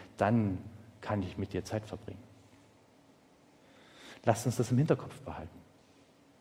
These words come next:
Ein zweiter Punkt. Und das knüpft an diese Historie an, an die Historie, die, die Vergangenheit, die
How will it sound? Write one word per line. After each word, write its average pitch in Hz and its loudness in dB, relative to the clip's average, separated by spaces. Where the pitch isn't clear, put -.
Ein 143 8
zweiter 190 10
Punkt. - -6
Und 139 8
das 135 10
knüpft - 6
an 151 10
diese 143 6
Historie 131 6
an, 90 -4
an 127 6
die 123 8
Historie, 151 8
die, 139 6
die 131 2
Vergangenheit, 139 6
die 139 6